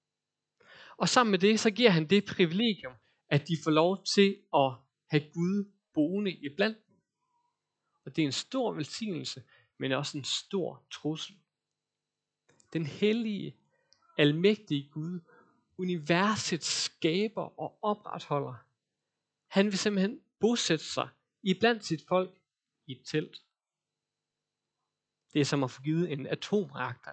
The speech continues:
i hænderne. Det er virkelig dristigt, for Gud er en hellig Gud.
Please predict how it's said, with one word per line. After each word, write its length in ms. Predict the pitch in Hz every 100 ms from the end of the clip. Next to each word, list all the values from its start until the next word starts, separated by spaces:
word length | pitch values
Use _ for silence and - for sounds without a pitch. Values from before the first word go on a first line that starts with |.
| -
i 120 | 123
hænderne. 300 | 143 156 - - _ _ _ _ _ _ _ _ _ _ _ _ _ _ _ -
Det 100 | 156
er 40 | 160
virkelig 560 | 175 202 196 131 123 _ _ _
dristigt, 600 | - 156 147 - - - _ _ _ _ _
for 80 | 143
Gud 360 | - 147 147 156 _ _
er 120 | 165
en 80 | 117
hellig 360 | 107 135 151 147
Gud. 180 | 135